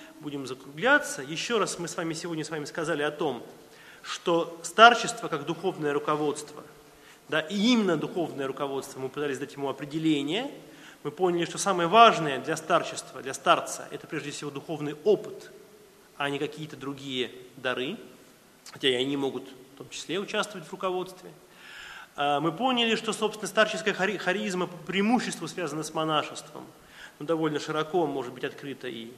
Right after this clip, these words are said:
паломникам, как это произошло в условиях синодального периода, когда оптинское старчество реагировало на специфические, специ-, специфический кризис, э, в котором находился приход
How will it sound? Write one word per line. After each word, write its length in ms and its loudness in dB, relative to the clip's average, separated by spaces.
паломникам, 720 2
как 240 4
это 120 0
произошло 640 2
в 160 -8
условиях 460 -2
синодального 580 0
периода, 560 -4
когда 300 -2
оптинское 480 -8
старчество 720 -2
реагировало 880 4
на 100 -2
специфические, 1120 -2
специ-, 280 -6
специфический 540 -6
кризис, 720 0
э, 480 0
в 80 -14
котором 260 -2
находился 320 -6
приход 640 0